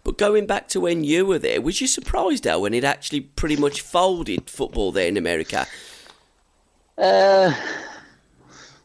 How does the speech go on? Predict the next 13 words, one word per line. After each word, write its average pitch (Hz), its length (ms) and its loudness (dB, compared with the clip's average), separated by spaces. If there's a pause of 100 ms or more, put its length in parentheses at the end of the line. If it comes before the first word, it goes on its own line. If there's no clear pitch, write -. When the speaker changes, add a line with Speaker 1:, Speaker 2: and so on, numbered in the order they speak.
(120)
Speaker 2:
well, 196 140 4
I 190 60 6
was 190 340 4
in, 160 220 4
I 143 140 4
was 185 400 4
and 175 120 2
I 156 120 6
wasn't. 139 500 4
I 131 140 4
Speaker 1:
Yeah. 147 60 0
Speaker 2:
w-, 151 180 -2
uh, - 880 2